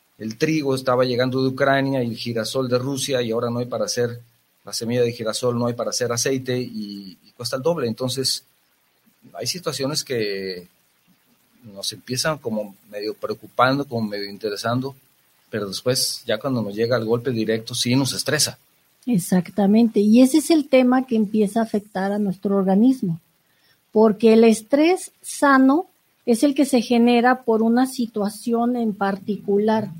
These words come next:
Speaker 2: que tiene un momento, un tiempo, un
Speaker 1: Sí.
Speaker 2: espacio.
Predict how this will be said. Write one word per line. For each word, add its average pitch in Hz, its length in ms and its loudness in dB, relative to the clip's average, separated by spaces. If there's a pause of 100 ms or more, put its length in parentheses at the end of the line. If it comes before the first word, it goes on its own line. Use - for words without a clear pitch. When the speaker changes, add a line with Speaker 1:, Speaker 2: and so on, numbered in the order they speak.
(420)
Speaker 2:
que 208 160 2
tiene 240 540 4
un 254 280 8
momento, 269 720 4 (120)
un 233 240 0
tiempo, 247 520 0
un 202 220 -2
Speaker 1:
Sí. 240 80 2
Speaker 2:
espacio. 226 720 -6